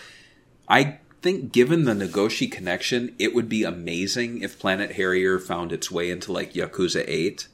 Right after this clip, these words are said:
I think they definitely should consider that. I hope they have a short list of games where they're like, "Look, M two's not gonna do it.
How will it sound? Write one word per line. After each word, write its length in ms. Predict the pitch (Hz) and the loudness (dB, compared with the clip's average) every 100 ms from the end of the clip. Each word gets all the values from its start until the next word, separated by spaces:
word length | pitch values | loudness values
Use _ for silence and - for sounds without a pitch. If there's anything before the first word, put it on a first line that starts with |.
| _ _ _ | _ _ _
I 280 | 90 92 90 - _ _ - | 0 0 0 -6 _ _ -4
think 200 | 104 - | -2 0
they 120 | 92 | 0
definitely 600 | 78 80 - 110 87 90 | 2 -2 -2 -8 -4 -4
should 320 | - - 85 | -2 -2 -4
consider 460 | - 85 - 87 92 | -6 -4 -4 0 0
that. 180 | 92 90 | 2 2
I 100 | 82 | 0
hope 240 | 90 98 | -2 -2
they 100 | 107 | 0
have 120 | 92 | 0
a 60 | 87 | -2
short 300 | - 85 80 | -4 -4 -4
list 300 | 90 90 - | -6 -6 -6
of 120 | 82 | -8
games 340 | - 82 85 - | -6 -6 -6 -4
where 100 | 85 | -2
they're 160 | 85 | -2
like, 380 | 85 85 80 - - - - - - | -2 -4 -6 -12 -20 -20 -20 -16 0
"Look, 300 | 110 95 80 | 2 2 0
M 180 | 101 | -2
two's 320 | 104 127 123 123 | 0 2 2 2
not 180 | 120 117 | 0 0
gonna 160 | 117 | -2
do 240 | 110 110 110 | 2 2 4
it. 260 | 107 110 | 2 -2